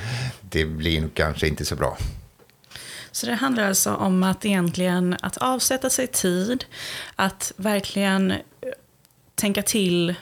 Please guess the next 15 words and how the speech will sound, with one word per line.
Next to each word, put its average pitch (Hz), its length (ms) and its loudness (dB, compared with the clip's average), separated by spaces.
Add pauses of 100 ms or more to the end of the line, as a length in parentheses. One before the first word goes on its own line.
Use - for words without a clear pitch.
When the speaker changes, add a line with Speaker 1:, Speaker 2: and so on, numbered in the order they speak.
(140)
Speaker 2:
djupt 202 420 0
och 196 60 4
ordentligt 185 880 0
kring 170 560 2 (320)
sina 175 320 2
tankar, 208 1120 2
kanske 190 280 -2
sin 170 180 2
attityd, 220 840 0
vad 202 140 2
är 185 60 2
det 175 80 -2
som 170 180 0
motiverar 214 720 0
en, 202 360 2